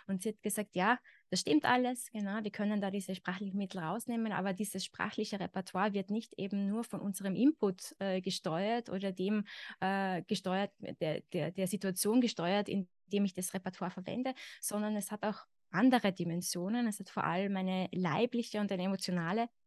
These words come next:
Dimension. Das heißt, Sprachen sind für uns immer mit unserem Körper und unseren Gefühlen und Emotionen verknüpft." Und sie hat auch gesagt, äh, die zweite ganz wichtige Dimension, die sie betonen möchte, ist, sind die Diskurse.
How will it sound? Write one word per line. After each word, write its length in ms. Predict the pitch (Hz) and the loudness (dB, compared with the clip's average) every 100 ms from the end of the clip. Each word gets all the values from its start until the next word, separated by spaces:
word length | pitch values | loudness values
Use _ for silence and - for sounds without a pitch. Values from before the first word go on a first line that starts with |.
| - | 0
Dimension. 580 | 214 214 214 196 208 | 4 4 2 -2 0
Das 140 | 247 226 | 0 0
heißt, 140 | 196 | -6
Sprachen 420 | - 170 170 214 | -4 -2 -2 -2
sind 220 | 208 202 - | -4 -6 -6
für 160 | - | -4
uns 320 | 190 220 233 | 0 2 2
immer 300 | - 208 220 220 - - - | -2 -2 0 -4 -10 -18 -6
mit 140 | 190 | -2
unserem 420 | 202 214 202 196 | -2 -4 -2 -4
Körper 400 | - 160 208 - | 2 4 4 4
und 120 | 208 - | -2 -2
unseren 580 | 202 - 190 190 190 190 | -6 -4 -4 -2 0 0
Gefühlen 460 | 190 - 220 247 | -2 0 0 2
und 100 | 214 | 0
Emotionen 600 | 185 185 180 180 247 277 - _ _ _ | 0 -2 0 -2 0 -2 -10 _ _ _
verknüpft." 400 | - 269 - - _ _ _ _ _ _ _ _ | 2 4 2 -6 _ _ _ _ _ _ _ _
Und 180 | - 240 | -2 0
sie 60 | - | 2
hat 80 | |
auch 220 | - 196 226 | 2 2 0
gesagt, 400 | 226 214 220 - - - - - | -2 0 -2 -6 -18 -18 -18 -2
äh, 320 | 208 202 208 202 | 2 4 4 0
die 160 | 196 202 | -4 -6
zweite 480 | - 175 196 208 214 | 0 2 2 0 -2
ganz 280 | 196 190 | -2 -2
wichtige 440 | 220 233 - 214 202 | -2 -4 -2 -2 0
Dimension, 580 | 208 208 202 - 196 202 | 0 0 0 0 0 0
die 100 | 202 | -2
sie 120 | 190 | -4
betonen 500 | - - 190 202 196 | -6 -6 -2 0 0
möchte, 320 | 185 190 - | 0 -2 -2
ist, 240 | 190 190 - | 0 0 0
sind 180 | 196 | 0
die 80 | 185 | 2
Diskurse. 560 | 190 - 262 247 165 | 0 0 0 0 -4